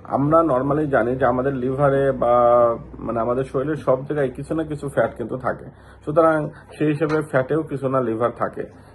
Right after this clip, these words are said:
এই লিভারের পরিমাণ যদি মোট লিভারের ফাইভ পার্সেন্টের বেশি হয়, তখন তাকে আমরা ফ্যাটি লিভার বলি। ফ্যাটি লিভার হলে যেটা হয়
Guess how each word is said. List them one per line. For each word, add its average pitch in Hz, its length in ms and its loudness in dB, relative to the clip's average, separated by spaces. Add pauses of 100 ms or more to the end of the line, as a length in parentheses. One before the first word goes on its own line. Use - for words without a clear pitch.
(100)
এই 180 240 4
লিভারের 147 400 0
পরিমাণ 135 560 2
যদি 123 260 -2
মোট 147 380 0
লিভারের 120 500 2 (420)
ফাইভ 151 180 4 (100)
পার্সেন্টের 156 420 0
বেশি 120 360 -2
হয়, 139 340 2 (300)
তখন 180 260 2
তাকে 175 240 -2
আমরা 135 240 2
ফ্যাটি 110 260 -4
লিভার 104 260 0
বলি। 98 220 -2 (680)
ফ্যাটি 143 220 0
লিভার 190 460 4
হলে 165 460 4
যেটা 135 320 2
হয় 120 420 2